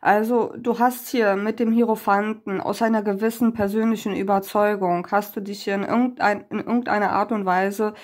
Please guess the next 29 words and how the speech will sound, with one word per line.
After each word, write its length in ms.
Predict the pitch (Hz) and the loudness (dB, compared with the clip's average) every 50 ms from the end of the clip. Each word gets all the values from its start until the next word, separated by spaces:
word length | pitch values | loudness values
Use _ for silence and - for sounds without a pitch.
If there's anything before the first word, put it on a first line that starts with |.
| - - - - | -20 -20 -20 -4
so 180 | - 240 240 | 0 0 2
verhalten, 600 | 240 - 220 190 190 185 190 202 202 - 233 220 208 | 4 4 4 4 4 4 4 2 0 0 -2 0 0
wo 100 | 202 202 | -2 -2
du 240 | 190 202 214 220 220 | -2 -2 -4 -4 -2
sagst, 580 | 208 208 185 180 190 196 190 - - - - _ - - - - - - - _ _ _ _ _ _ _ 82 80 - 127 123 - _ _ _ | 0 0 2 2 0 -2 -4 -12 -18 -20 -20 _ -20 -20 -20 -20 -20 -20 -20 _ _ _ _ _ _ _ -20 -20 -20 -20 -20 -20 _ _ _
das 240 | - 208 214 214 - | 4 4 4 2 -2
ist 160 | 240 233 - | -6 -4 -2
in 140 | 240 233 - | -2 0 2
Ordnung. 600 | - 220 240 240 - - 208 165 143 123 - - - 110 - _ _ _ _ _ _ _ _ _ _ _ _ _ _ _ _ _ _ _ _ _ _ _ _ _ _ _ _ _ _ _ _ _ _ _ - | 4 2 2 2 0 0 0 0 -2 -4 -6 -10 -12 -12 -14 _ _ _ _ _ _ _ _ _ _ _ _ _ _ _ _ _ _ _ _ _ _ _ _ _ _ _ _ _ _ _ _ _ _ _ -2
Ich 160 | 190 190 208 | 0 2 2
habe 160 | 214 214 233 | 2 4 4
mich 100 | 233 226 | 2 4
da 140 | 233 214 202 | 4 2 2
fair 280 | 202 - 208 214 226 233 | 2 2 2 2 2 2
verhalten, 600 | 233 247 226 214 208 208 202 208 202 - 226 214 | 2 0 2 2 2 2 0 -2 -2 -4 -4 -4
das 180 | 208 196 196 | -4 -4 -4
ist 160 | 165 190 - | -6 -8 -6
in 80 | 214 - | -6 -2
Ordnung, 520 | - 185 202 220 226 240 233 233 240 233 | 0 2 2 2 2 2 0 0 0 -2
das 180 | - 196 196 - | -4 -8 -8 -8
ist, 160 | 202 190 - 202 - - - - - - | -8 -8 -8 -8 -8 -8 -10 -10 -14 -8
das 180 | - - 190 202 | -8 -8 -6 -6
ist 120 | 214 202 | -8 -8
okay. 560 | - - 190 - - 214 208 208 226 240 240 247 - - - - - - - | -8 -8 -8 -4 -2 0 0 2 2 0 -2 -4 -12 -20 -20 -20 -20 -10 -8
Ich 180 | - 202 - - | -8 -2 2 2
war 140 | 196 196 202 | 4 4 4
da 120 | 214 - | 2 2
empathisch, 840 | - 180 180 - 170 165 170 165 160 - - - - - - - - - | 0 -2 -2 -2 -2 -2 -2 -4 -6 -8 -12 -12 -12 -12 -14 -16 -10 -6
aber 600 | - 190 196 196 208 208 202 202 196 185 - - | -4 -2 -2 0 2 2 2 2 2 0 -4 -10